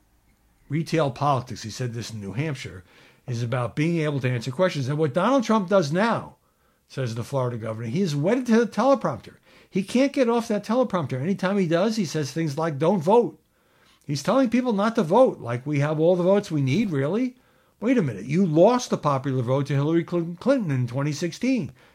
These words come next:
You don't have all the votes you need." And so I think it's just shown this is a different Donald Trump than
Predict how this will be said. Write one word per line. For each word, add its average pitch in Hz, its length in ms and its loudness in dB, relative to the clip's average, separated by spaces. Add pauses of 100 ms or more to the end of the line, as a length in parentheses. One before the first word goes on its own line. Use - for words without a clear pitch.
You 180 120 0
don't 277 200 8
have 202 200 2
all 139 100 2
the 120 80 -2
votes 110 420 -12
you 113 80 -8
need." 92 260 -10
And 127 140 -4
so 180 200 2
I 170 100 2
think 208 280 -2
it's 151 160 -4
just 226 200 -4
shown 135 460 -2 (280)
this 151 160 -4
is 151 180 0
a 131 60 0
different 190 600 2
Donald 151 400 0
Trump 143 460 -4 (800)
than 127 720 -4